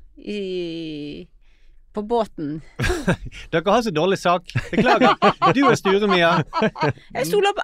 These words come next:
Speaker 1: Erna hundre prosent, ti kniver i hjertet, sa hun.
Speaker 2: Men, men hvis det er pressekonferanse i kveld, da, eh, vil du fortsatt stole på henne? Hvi-, hvis det er som
Speaker 1: Jeg tar ti
Speaker 2: vi-
Speaker 1: kniver i hjertet,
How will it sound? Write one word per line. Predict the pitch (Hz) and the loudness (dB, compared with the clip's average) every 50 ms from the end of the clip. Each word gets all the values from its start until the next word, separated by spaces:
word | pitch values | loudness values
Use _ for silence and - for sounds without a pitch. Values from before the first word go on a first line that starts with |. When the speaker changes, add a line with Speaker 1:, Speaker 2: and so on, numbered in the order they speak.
| - _ _ - | -10 _ _ 0
Speaker 1:
Erna | 311 320 302 277 262 240 - - _ 330 311 - - - | 0 2 2 0 0 -2 -4 -4 _ -4 -4 -4 -6 -4
hundre | 269 254 269 262 | -2 -2 -2 -2
prosent, | 262 269 277 269 262 | -2 -2 -4 -4 -4
ti | - 302 294 | -4 -4 -4
kniver | 277 - 254 247 240 247 | -4 -4 -6 -4 -2 0
i | 247 233 | 0 0
hjertet, | 220 220 - - 214 226 | 0 -2 -4 -8 -8 -6
sa | 226 220 202 202 | -4 -2 -2 -2
hun. | 208 208 - - | -4 -6 -6 -2
Speaker 2:
Men, | - 220 269 277 | 2 2 4 4
men | 269 294 294 294 294 | 4 4 4 4 4
hvis | 269 262 - | 2 0 0
det | 285 262 | -2 -2
er | - | 0
pressekonferanse | 254 254 220 - 254 214 240 262 214 202 | -2 -2 -2 -4 -6 -4 -2 -2 -2 -2
i | 233 | -2
kveld, | - 240 233 214 | 0 2 2 4
da, | 196 202 202 196 - _ _ _ _ _ _ _ _ | 4 2 0 -2 -8 _ _ _ _ _ _ _ _
eh, | - 180 180 185 185 185 180 180 175 180 190 185 | -4 0 0 2 2 2 2 2 2 0 -2 -4
vil | 190 185 214 | -2 -2 -2
du | 220 180 | -2 0
fortsatt | - 233 202 - 202 165 | 0 0 0 0 -2 -2
stole | - 175 175 196 190 | 0 0 0 0 0
på | - 180 170 156 | 0 0 0 0
henne? | 151 170 - 170 | -2 -2 -4 -4
Hvi-, | 165 220 226 185 | -4 -4 -4 -2
hvis | 170 202 190 - - | -2 -2 -2 -2 -2
det | - 180 | 0 0
er | 170 165 | 0 0
som | - - - | 0 0 0
Speaker 1:
Jeg | 165 | 0
tar | 156 - | 0 2
ti | 156 494 494 | 2 4 4
Speaker 2:
vi- | 466 440 | 4 4
Speaker 1:
kniver | 480 466 480 494 508 | 2 2 2 4 4
i | 508 466 | 4 2
hjertet, | 494 523 - - 523 539 | 2 0 0 -2 -2 -2